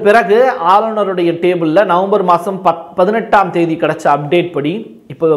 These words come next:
பிப்ரவரி ஆயிடுச்சு, பதினெட்டாம் தேதி கிடைச்ச update படி இன்னும் பத்து மசோதாக்கள், தமிழ்நாட்டினுடைய நலன் சார்ந்த மசோதாக்கள் அப்படியே பெண்டிங்ல இருக்கு. அது தொடர்பாக ஆளுநர் எந்த முடிவுமே எடுக்கல. இப்படிப்பட்ட நிகழ்வுகள்லாம் அரங்கேறிக்கிட்டு இருக்கக்கூடிய இந்த நேரத்துல, இந்த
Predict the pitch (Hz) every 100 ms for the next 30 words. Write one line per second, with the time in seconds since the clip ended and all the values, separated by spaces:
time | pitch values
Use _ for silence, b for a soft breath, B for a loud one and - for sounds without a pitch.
0 | 143 143 175 170 160 156 151 170 233 -
1 | B B B - 190 240 233 226 202 196
2 | 185 180 175 175 151 151 165 170 156 180
3 | 170 202 196 180 - 240 175 165 202 196
4 | 170 - 180 214 170 175 196 190 185 175
5 | 165 156 147 151 175 175 - 170 170 170
6 | 147 143 156 143 139 - 190 208 135 -
7 | 156 147 165 143 143 160 147 131 117 117
8 | - - b b b 151 190 214 196 196
9 | 190 185 185 180 185 185 175 156 170 175
10 | 165 160 160 165 160 139 143 127 - -
11 | - - 156 - 190 180 180 151 160 190
12 | 180 160 143 156 170 131 - 160 170 165
13 | 147 135 135 139 139 139 139 135 131 139
14 | 143 135 135 - 120 190 226 B B B
15 | B 180 220